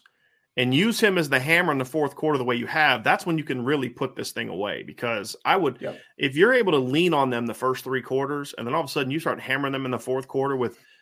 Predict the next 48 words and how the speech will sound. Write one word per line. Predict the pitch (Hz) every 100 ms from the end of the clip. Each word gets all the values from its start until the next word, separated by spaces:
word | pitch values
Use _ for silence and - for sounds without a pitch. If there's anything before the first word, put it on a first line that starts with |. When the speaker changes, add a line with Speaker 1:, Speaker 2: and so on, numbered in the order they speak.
| _
Speaker 1:
with | 127 117
him | - 143
and | 139 120 113
Diggs, | 123 151 160 - -
two | - 143
fifteen | - 135 - 143 139
and | 127
two | 110 139
thirty, | - 123 131 147 160 _ _ _ _ _
you | 151
know, | 117 98 90 _ -
you're | 139
gonna | 208
have | 165 143
some | -
success | 123 113 - 175 -
there, | 104 92
man. | 92 104 123 _ _ -
There's | 151 170
no | 151
doubt | 135 120
about | 101 120 120
it. | - _ _ _ _ -
Uh, | 101 65
next | 139 190 -
question | - 160 156 160
from | - 143 127 110
D | 135 160
M | 151 147 156 -
N | 139 143
D | 135 139
thirteen. | 139 135 131 135 143 143
"What | 127 175
do | 175
you | 180
think | 175 151 147
is | 135
more | 139 131
likely | 117 131 135 139
Saturday, | - 127 131 127 143 -
a | 113
point | - - 139 -
total | - 143 143 180 - _ _ _
over | 127 135 127
fifty-nine | 123 156 156 147 139 135
and | 117
a | 110
half | 123 135 165 -